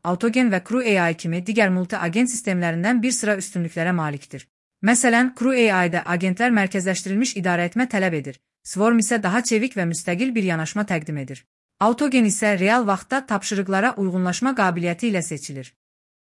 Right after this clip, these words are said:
Praktik tətbiqlər. Open A I Swarm-ın bir neçə praktik tətbiqi mövcuddur. Virtual müştəri dəstəyi, müxtəlif agentlər müştəri sorğularını effektiv şəkildə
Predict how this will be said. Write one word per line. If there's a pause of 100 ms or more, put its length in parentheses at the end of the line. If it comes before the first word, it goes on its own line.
(240)
Praktik
tətbiqlər. (1000)
Open
A
I
Swarm-ın
bir
neçə
praktik
tətbiqi
mövcuddur. (840)
Virtual
müştəri
dəstəyi, (180)
müxtəlif
agentlər
müştəri
sorğularını
effektiv
şəkildə